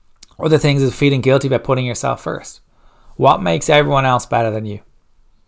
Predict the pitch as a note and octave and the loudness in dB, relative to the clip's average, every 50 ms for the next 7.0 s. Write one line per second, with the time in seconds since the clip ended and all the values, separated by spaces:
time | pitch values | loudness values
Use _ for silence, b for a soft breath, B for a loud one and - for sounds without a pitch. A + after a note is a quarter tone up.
0 | _ _ - B2+ C3 C3+ C3+ B2+ - - B2+ B2 A#2 - C3+ A#2+ A2+ A2 G#2+ - | _ _ -6 -4 -2 0 -2 -2 -2 -2 -2 -2 -2 0 -2 -2 -2 -2 -6 -10
1 | - - _ - - C#3 C3+ - - - D3+ C#3+ C3+ B2 G#2+ G2+ - - A#2 - | -14 -18 _ 0 2 2 2 0 0 0 0 0 0 -2 -6 -8 -8 -10 -8 -2
2 | - B2+ C3 C#3 C#3 C3 C3 C3 B2+ A#2+ G#2+ - - - _ b b b b - | 0 0 2 2 0 0 -2 -2 -2 -4 -6 -10 -14 -18 _ b b b b 0
3 | C#3+ D#3 E3+ - - F3 D#3 D#3 - - D3 C#3 C#3+ C3+ - - - - C3+ C3+ | 2 2 2 2 2 0 0 0 -2 -2 -2 -2 -2 -2 -4 -6 0 2 4 4
4 | C3+ B2+ C3 A2+ - C3 B2 A#2 A2 A2+ A2 - - C3 B2+ A#2 A#2 - - - | 4 2 0 -2 0 -2 -2 0 -2 -2 -6 -6 -6 -6 -6 -6 -8 -12 -18 -20
5 | b b b b b b b b b b - - C#3+ C#3 C3+ C3+ B2 C3+ A#2+ - | b b b b b b b b b b -4 0 0 2 2 0 0 -2 2 4
6 | D3+ D#3 E3+ E3 E3 E3 D#3+ C3+ - - D#3 D#3+ D3 A#2+ G#2+ A2 G#2+ - - | 4 6 6 4 2 2 0 -2 2 4 4 4 4 4 0 -4 -8 -10 -14